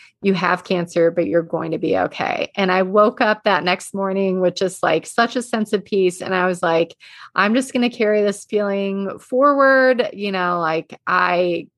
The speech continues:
I do believe that I'm gonna live through this and I'm just gonna stay as positive as I can. And so, yeah, that's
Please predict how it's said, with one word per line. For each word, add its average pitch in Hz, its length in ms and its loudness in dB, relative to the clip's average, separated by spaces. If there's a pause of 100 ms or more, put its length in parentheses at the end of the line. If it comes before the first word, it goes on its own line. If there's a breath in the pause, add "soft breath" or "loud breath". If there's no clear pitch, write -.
I 170 180 -2 (400)
do 240 180 0
believe 240 340 0
that 220 140 2
I'm 220 80 0
gonna 214 140 -2
live 208 200 -4
through 202 200 0
this 185 440 2
and - 140 -8
I'm 165 160 -6
just 175 240 -10
gonna 185 180 -2
stay 170 280 0
as 170 120 0
positive 214 500 0
as 214 180 -4
I 214 100 4
can. 202 540 0 (500 loud breath)
And 202 340 2
so, - 140 -6
yeah, 311 280 0
that's 190 340 -2